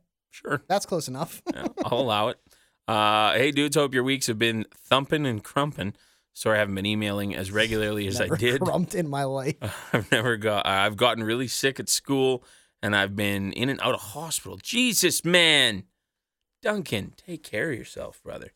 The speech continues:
Speaker 2: Sure.
Speaker 1: Uh, anywho, question time. One, for those, uh, for those of you who on the show like to grind pepper, quote unquote, uh, why do you do it and how did you start?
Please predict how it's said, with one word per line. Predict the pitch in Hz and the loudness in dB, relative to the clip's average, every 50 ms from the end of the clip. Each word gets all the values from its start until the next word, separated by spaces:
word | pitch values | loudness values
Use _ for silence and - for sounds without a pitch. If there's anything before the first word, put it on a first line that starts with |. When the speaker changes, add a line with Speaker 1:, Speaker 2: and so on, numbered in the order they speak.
| _ - | _ -14
Speaker 2:
Sure. | 113 120 110 113 _ _ _ _ _ _ _ - - | -12 -12 -12 -12 _ _ _ _ _ _ _ -4 -2
Speaker 1:
Uh, | 104 107 - | 0 0 2
anywho, | - 156 185 185 160 135 135 | 2 2 2 2 2 0 0
question | 135 - - - - 139 110 | 2 2 2 2 2 0 0
time. | - 123 104 92 101 | 2 2 2 2 2
One, | 117 127 107 | 2 2 2
for | 95 - - 110 | 0 -4 -4 0
those, | 101 123 139 151 165 180 190 185 - - _ _ _ - _ - | 2 4 4 4 2 0 -2 -2 -4 -4 _ _ _ -18 _ 0
uh, | 117 110 107 104 101 101 101 101 101 101 101 101 98 - | 2 2 2 2 2 2 0 0 0 0 0 0 -2 -2
for | - - 107 | -4 -6 -6
those | 101 107 123 147 202 220 190 | 0 0 0 0 0 0 -2
of | 165 117 107 | -4 -4 -2
you | 104 113 131 131 113 98 95 104 120 - _ _ _ _ _ _ _ _ _ _ _ - | -2 0 0 2 2 0 0 -2 -4 -6 _ _ _ _ _ _ _ _ _ _ _ -10
who | 113 104 101 101 101 | -8 -6 -6 -4 -4
on | 80 98 104 107 113 | -4 -2 -2 -2 -2
the | 107 | -2
show | 90 - - - 123 120 110 104 98 101 113 143 156 - - | -2 -2 -2 0 2 2 2 2 0 -2 -4 -4 -8 -12 -14
like | - 104 104 101 104 101 - - - - - | -10 -4 -2 -2 -2 -2 -6 -10 -20 -16 -10
to | - 101 98 95 92 87 - _ _ _ _ _ _ _ _ _ _ _ _ _ _ | -10 -8 -8 -8 -10 -12 -14 _ _ _ _ _ _ _ _ _ _ _ _ _ _
grind | - 107 101 101 113 123 135 131 - - | -8 -6 -4 -2 0 0 -2 -2 -6 -2
pepper, | - 147 147 - - 98 107 120 123 | 0 0 0 0 0 -4 -4 -4 -6
quote | _ - - 92 90 | _ -6 -6 -4 -4
unquote, | 87 87 87 - 92 90 104 110 - _ _ _ _ _ _ _ _ _ _ _ - | -6 -8 -8 -6 -4 -4 -4 -4 -6 _ _ _ _ _ _ _ _ _ _ _ 0
uh, | 110 104 101 101 | 0 2 2 0
why | 101 104 113 131 | 2 4 4 4
do | 147 156 | 4 2
you | 151 147 | 0 0
do | 147 170 165 147 | 0 2 0 0
it | 127 | 0
and | 127 127 | -2 0
how | 135 131 | 0 0
did | 131 135 131 | -2 -2 -6
you | 131 | -6
start? | - - - 143 120 - - | -6 0 2 2 2 0 -2